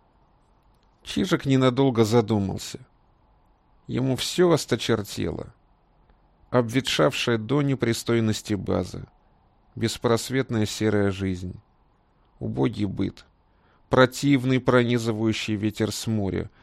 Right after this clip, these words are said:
вызывающий головную боль и черную меланхолию, разбавленный водой спирт или фальсифицированный коньяк, тяжкое похмелье по утрам и полная бесперспективность бытия.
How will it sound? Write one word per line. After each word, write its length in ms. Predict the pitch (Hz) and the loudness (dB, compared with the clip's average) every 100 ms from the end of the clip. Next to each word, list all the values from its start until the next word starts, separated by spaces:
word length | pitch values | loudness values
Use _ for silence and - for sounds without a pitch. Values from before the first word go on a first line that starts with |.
| - | -16
вызывающий 840 | 98 107 101 113 110 107 104 - 104 | -2 0 4 4 4 2 2 -2 -2
головную 600 | 107 104 101 104 104 98 | 2 0 2 0 0 -2
боль 320 | 107 117 110 | -4 -4 -4
и 80 | 107 | -6
черную 480 | - 113 110 113 107 | -6 -2 -2 -2 0
меланхолию, 840 | 107 104 104 - - 87 78 - - _ _ _ _ _ _ _ - | 0 2 0 -2 -6 -6 -8 -10 -16 _ _ _ _ _ _ _ 0
разбавленный 800 | 131 127 120 143 131 123 117 110 | 4 4 4 4 4 2 2 2
водой 400 | 107 104 101 101 | 0 0 0 -2
спирт 460 | - - 131 120 - | -4 -2 -2 -2 -6
или 240 | 147 139 | -2 0
фальсифицированный 1120 | 131 - 110 - 113 104 - 110 107 104 104 101 | 0 0 -2 -2 -4 -4 -2 -2 -2 -2 -2 -2
коньяк, 680 | 104 98 92 85 - - _ _ _ _ _ _ _ _ _ | -2 -2 -4 -6 -8 -14 _ _ _ _ _ _ _ _ _
тяжкое 460 | - - 117 - 98 | -6 -2 -2 0 -2
похмелье 580 | - 101 - 110 98 98 | -2 -6 -4 -2 0 -2
по 180 | - 107 | -4 -6
утрам 460 | 107 123 120 123 - | -4 -2 -2 -4 -6
и 120 | 113 | -6
полная 560 | - 143 147 147 143 | -4 -2 0 0 0
бесперспективность 1200 | 135 120 - - 107 - 120 - - 113 110 110 98 | -2 -4 -6 -6 -6 -6 -8 -8 -6 -4 -2 -2 -4
бытия. 600 | 101 98 95 - 80 - | -6 -6 -4 -4 -6 -10